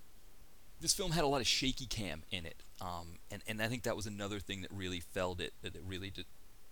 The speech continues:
made, made it bad for me, is that, you know, you get some good action sequences, but with the shaky cam, um, it was a little bit much, and, you know, I'm watching these from my,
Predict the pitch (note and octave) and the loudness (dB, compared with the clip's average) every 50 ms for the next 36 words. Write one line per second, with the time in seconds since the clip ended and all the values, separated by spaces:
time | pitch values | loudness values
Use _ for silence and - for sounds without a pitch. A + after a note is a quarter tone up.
0 | - - - A2 - - G#2+ G#2 F#2+ F2+ - - - - - F#2+ F#2+ G#2 G#2 - | -8 -6 -4 -4 -4 -2 -2 -2 0 -2 -2 -4 -6 0 4 6 8 8 6 4
1 | A2 F#2+ F2+ F2+ - G2+ - - - - - - - - A#2+ B2 B2 A#2 A2 D#3 | 0 -4 -4 -2 -2 -2 -2 -4 -6 -10 -10 -10 -6 -4 -2 0 2 4 4 4
2 | D3+ - D3+ B2 B2+ A#2+ B2+ C3+ D#3+ E3+ - - A#2+ - - - G#2 - - G2+ | 6 4 4 4 4 4 6 6 6 4 4 2 2 2 2 2 2 0 -2 -4
3 | F#2 - - F2 F2 E2+ - A2 G#2+ - - - - - - - - - B2 G#2 | -4 -4 -4 -4 -4 0 2 2 2 2 0 -6 -10 -10 -10 -10 -8 -4 -2 0
4 | - A#2 - - - F3 F#3 G#3+ - D#3 A#2+ - - G#2+ F#2 E2+ D2 F2 F2 D2+ | 2 4 6 6 6 6 6 4 2 0 -2 0 0 0 0 0 -2 -2 -4 -6
5 | - - - G2 F#2 F2 F2 E2+ E2+ D#2+ - A2 G#2+ G2+ A#2 G#2 A2+ A2 B2+ C#3 | -6 -4 -2 0 2 2 2 0 -2 -2 -2 -2 0 0 0 -2 -2 -2 0 0
6 | D3 B2+ A#2 - G#2 G#2+ A#2 B2 G2 - - - G2 F#2+ F#2 - A2+ A2+ G2+ F#2+ | 2 2 0 0 0 -2 -2 -2 -2 0 0 -2 -2 -2 -4 -2 -2 0 2 4
7 | - A2+ C3+ D#3+ D3 A2 A2+ A#2 B2+ D3 - - A2+ G2 F2+ F2 F2 F2 E2+ D#2+ | 4 4 2 2 0 -2 -2 -2 -2 -2 -4 -4 -4 -4 -4 -2 -2 -2 -2 -2
8 | - - - - - A2+ G#2+ G2+ G2 F#2 E2+ | -4 -4 -4 -4 -4 -2 0 0 2 0 0